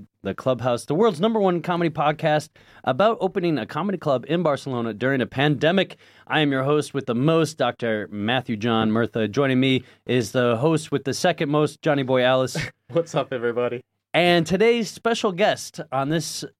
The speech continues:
Speaker 1: edition of Clubhouse Interviews, we have world-renowned showrunner.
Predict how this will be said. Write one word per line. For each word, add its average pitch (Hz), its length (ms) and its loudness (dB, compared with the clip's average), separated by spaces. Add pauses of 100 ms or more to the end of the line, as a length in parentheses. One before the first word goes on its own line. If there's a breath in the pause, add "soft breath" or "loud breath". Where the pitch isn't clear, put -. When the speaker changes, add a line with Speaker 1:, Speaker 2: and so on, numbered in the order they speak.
(120)
Speaker 1:
edition 143 500 0
of 110 280 0
Clubhouse 151 480 -4
Interviews, 151 580 -6
we 160 120 0
have 143 500 -2 (520 soft breath)
world-renowned 156 600 2
showrunner. 87 640 -4